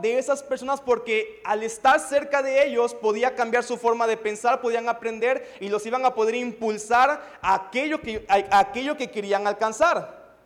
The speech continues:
Porque la gente que está a tu alrededor siempre va a determinar mucho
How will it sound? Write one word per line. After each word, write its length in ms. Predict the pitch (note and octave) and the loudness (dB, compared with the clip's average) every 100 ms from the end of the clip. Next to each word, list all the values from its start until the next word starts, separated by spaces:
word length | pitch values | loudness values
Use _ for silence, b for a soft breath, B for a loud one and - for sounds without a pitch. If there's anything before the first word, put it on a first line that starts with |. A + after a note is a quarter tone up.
| b b b _ | b b b _
Porque 220 | A#3+ A#3+ | 0 4
la 160 | C4 C#4 | 4 4
gente 380 | C#4 D#4+ D#4+ F4 | 4 0 -2 -2
que 80 | |
está 140 | E4 D4+ | 0 2
a 60 | |
tu 60 | D#4 | 4
alrededor 680 | D#4 C4+ B3+ A#3+ C4+ D4 - | 2 0 0 4 6 6 0
siempre 500 | - A3+ C#4 D4+ D4 | -8 -4 -4 2 2
va 100 | C#4+ | 4
a 40 | |
determinar 500 | C#4+ C#4 B3+ B3 C4 | 4 2 -2 0 0
mucho 640 | B3+ C#4 E4 B3 A#3 A#3 | 2 -2 0 4 4 4